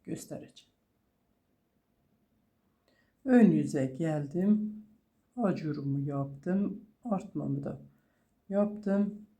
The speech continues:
Şimdi burada iki ilmek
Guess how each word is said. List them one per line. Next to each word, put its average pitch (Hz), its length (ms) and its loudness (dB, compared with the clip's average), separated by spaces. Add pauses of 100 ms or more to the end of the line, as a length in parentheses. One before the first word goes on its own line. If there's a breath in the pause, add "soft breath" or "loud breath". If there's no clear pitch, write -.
(140)
Şimdi 165 580 -4
burada 202 560 -2 (2000)
iki 254 360 6
ilmek 185 640 4